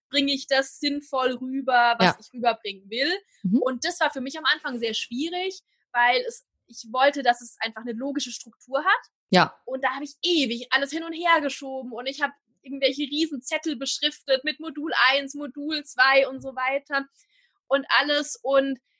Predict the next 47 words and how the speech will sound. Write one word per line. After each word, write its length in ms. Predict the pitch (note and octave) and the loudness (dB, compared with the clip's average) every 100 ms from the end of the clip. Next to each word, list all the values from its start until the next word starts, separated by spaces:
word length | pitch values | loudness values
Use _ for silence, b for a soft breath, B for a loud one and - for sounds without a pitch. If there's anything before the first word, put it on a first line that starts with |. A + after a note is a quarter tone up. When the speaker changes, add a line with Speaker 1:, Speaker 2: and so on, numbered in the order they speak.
| _ _ _ | _ _ _
Speaker 1:
ähm, 680 | C4 C4+ C4+ C4 C4 C4 A3+ - _ _ _ _ C#4+ | 4 6 4 2 -4 -6 -8 -12 _ _ _ _ 0
meine 240 | B3 E4+ | 2 2
größte 380 | D4 C#4+ D4 D4 C4+ | 0 -4 -6 -8 -12
Hürde 360 | C4+ D4+ D4 C#4+ | -8 -4 0 2
war, 560 | C#4+ C#4+ C#4 C4+ A#3+ | 2 2 2 4 4
das 140 | B3 - | 4 0
alles 340 | A#3+ A#3+ - - | -6 -6 -10 -6
in 180 | A#3 | -4
eine 480 | A#3 A#3+ A#3+ A#3+ A3+ - _ - | -2 0 4 4 4 0 _ -10
sinnvolle 460 | A#3+ E4 D#4+ C#4 | -2 -2 2 4
Struktur 440 | C4+ - - C4+ C4+ | 2 0 -12 -6 -4
zu 160 | C4+ | -6
bringen. 240 | G#3+ G#3+ G#3 | -8 -6 -6
Ich 140 | G#3+ | -4
hab 80 | A#3 | 4
Speaker 2:
Mhm. 60 | G#3 | 8
Speaker 1:
manchmal 320 | F3+ E3+ C4 | 8 6 0
so 80 | B3 | -4
ein 40 | |
bisschen, 300 | C#4 C4+ C#4+ | -8 -8 -8
ich 120 | A#3+ | -8
muss 120 | C#4 C#4 | -8 -8
mich 140 | C4 | -12
zwingen, 500 | - C#4 C#4 C4+ C4 | -4 0 0 -2 0
Sachen 300 | B3 A#3+ B3+ | 0 0 -4
zu 80 | B3 | -10
strukturieren. 720 | - B3+ - A3+ B3 D4+ F4+ A4 b b | -12 -12 -16 -12 -8 -2 0 -2 b b
Es 80 | - | -10
kommt, 280 | - D4 C#4 | -2 0 -2
ich 80 | - | -4
komm 200 | - D#4 | 0 0
zwar 140 | D4 C#4 | 2 2
immer 180 | C4+ | 4
sehr 160 | C4 C#4 | 4 2
strukturiert 640 | C#4 D4 - C4 C4+ B3 | 2 -8 -10 0 2 2
rüber, 400 | D4 D4 C4+ C#4 | 0 2 4 6
aber 180 | - B3+ | 4 0
das 160 | A#3+ - | -2 -8
ist 160 | C#4 - | -12 -2
eigentlich 260 | A#3 B3 A#3+ | -2 -2 -6
hinter 200 | C4 B3 | -8 -8
den 100 | A3+ | -10
Kulissen 360 | B3+ B3+ B3 | -8 -10 -4
gar 200 | A#3 A#3 | 0 2
nicht 160 | C4 B3 | 0 -6
so. 160 | - | -12
Ich 120 | C4 | -12